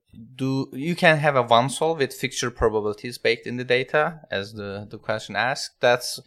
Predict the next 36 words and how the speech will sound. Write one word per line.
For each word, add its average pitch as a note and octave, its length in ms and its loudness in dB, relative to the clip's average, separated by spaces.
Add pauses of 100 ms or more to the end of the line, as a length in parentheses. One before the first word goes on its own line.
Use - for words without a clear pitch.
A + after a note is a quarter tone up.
(220)
pretty G#3 240 6
much D#3 300 4
like A2 400 -2
getting A#2+ 340 0
the A2 80 -6
data G#2+ 320 0
from G2 320 -4
your F#2+ 320 -4 (100)
usual G#2 400 -2
provider, A#2 640 0
Review F#2+ 520 -8
or F2+ 120 -10
Mikkel, A2+ 600 -4 (640)
and, G2 600 -4 (200)
um, F#2 480 -8 (120)
and G#2 120 -8
then F#2+ 240 -8 (380)
solving C3 600 0
it, D3 260 -2 (280)
um, F#2 640 -6
uh, F2 220 -8
on G#2+ 220 -4
your G2 100 -2
solver. D3 560 -2
So G#2+ 200 -6
that G#2 280 4
will G#2+ 160 -6
be G2+ 260 -12
like F#2 220 -6
the G#2 80 -10
probabilities A2 640 -2
already F#2 320 -10
baked F#2 260 -6
in F2+ 80 -16
the G2 140 -20
data. A2 460 -2